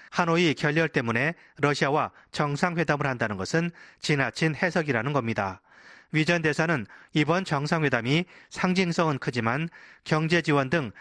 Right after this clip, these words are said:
가시적인 큰 성과를 기대하기는 어렵다며 인도적 지원 정도가 가능할 것이라고 말했습니다. 아울러 대북 제재와 관련해서는 제재 유연한 운용을 통해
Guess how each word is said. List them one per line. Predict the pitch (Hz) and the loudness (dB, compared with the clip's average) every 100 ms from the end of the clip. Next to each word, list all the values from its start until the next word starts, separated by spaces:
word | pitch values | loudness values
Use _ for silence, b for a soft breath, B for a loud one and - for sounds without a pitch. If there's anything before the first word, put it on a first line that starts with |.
| b b b | b b b
가시적인 | - 151 180 156 156 151 104 b | -2 0 0 0 0 -2 -4 b
큰 | - 196 | -2 0
성과를 | 180 175 160 156 170 | 0 0 0 0 0
기대하기는 | 160 131 120 117 147 165 | 0 0 0 -2 0 0
어렵다며 | 120 120 117 110 147 160 B B B | 0 0 -2 0 -2 -2 B B B
인도적 | 156 156 147 165 139 | 0 2 2 2 -2
지원 | - 139 151 151 | 0 2 2 0
정도가 | 117 107 113 143 - B B | -2 0 0 0 -2 B B
가능할 | - 135 147 165 165 | -2 0 0 -2 0
것이라고 | 156 - 139 117 107 107 | -2 0 -2 0 -2 0
말했습니다. | 131 120 - 107 101 90 - b b b b b | 0 0 -4 -4 -4 -6 -10 b b b b b
아울러 | - 151 151 170 131 98 | 0 2 2 2 0 -2
대북 | 160 160 185 180 | -2 0 0 0
제재와 | 165 151 156 147 | 0 0 2 0
관련해서는 | - 135 127 107 117 135 170 170 b b b b | 0 0 0 -2 -2 0 0 -4 b b b b
제재 | 175 156 151 160 110 b b | 0 2 2 2 -2 b b
유연한 | 156 165 156 170 180 | 2 4 4 0 0
운용을 | 143 143 127 | 0 0 0
통해 | - 123 151 | -2 -2 -2